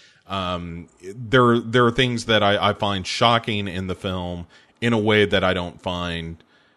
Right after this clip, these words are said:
like, not that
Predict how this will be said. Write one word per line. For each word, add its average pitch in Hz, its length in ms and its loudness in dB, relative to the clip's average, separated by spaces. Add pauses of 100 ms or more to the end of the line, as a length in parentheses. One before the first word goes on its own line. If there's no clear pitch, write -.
(300)
like, 120 320 4 (1200)
not 190 340 2
that - 140 0